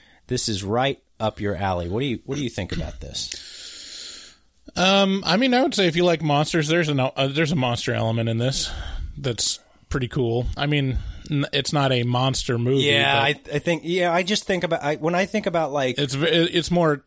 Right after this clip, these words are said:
Speaker 2: towards supernatural, definitely.
Speaker 1: Yeah. I go,
Speaker 2: Um,
Speaker 1: I always g-, just go in my head, I go, "Would Bugsy like this?"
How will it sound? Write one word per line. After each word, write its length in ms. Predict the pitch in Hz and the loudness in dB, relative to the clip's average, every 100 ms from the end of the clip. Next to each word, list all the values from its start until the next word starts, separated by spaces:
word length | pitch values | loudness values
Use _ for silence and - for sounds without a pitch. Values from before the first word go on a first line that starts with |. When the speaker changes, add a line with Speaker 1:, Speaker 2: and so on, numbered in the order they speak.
| _ | _
Speaker 2:
towards 340 | - 147 131 - | -2 0 0 0
supernatural, 640 | 135 117 110 98 - 101 | -2 0 -2 -2 -4 -6
definitely. 540 | 104 104 - 104 - 98 | -4 -4 -4 -6 -4 -4
Speaker 1:
Yeah. 280 | 90 80 - - - - - - - | -4 -4 -8 -16 -16 -16 -16 -16 -6
I 220 | 127 127 | 0 2
go, 80 | 123 | 2
Speaker 2:
Um, 100 | 120 | 2
Speaker 1:
I 80 | 165 | 2
always 280 | 196 185 156 | 4 2 0
g-, 100 | 185 - | -2 -2
just 260 | 139 151 - | 0 0 2
go 220 | 139 123 | 2 2
in 120 | 127 | 2
my 120 | 123 | 0
head, 160 | 117 120 | 0 -2
I 60 | 113 | 0
go, 120 | 101 | -2
"Would 280 | 92 143 135 | -2 -4 0
Bugsy 400 | 151 156 143 135 | 0 0 0 0
like 280 | 113 113 | 0 -2
this?" 360 | - 78 - - | -6 -8 -8 -10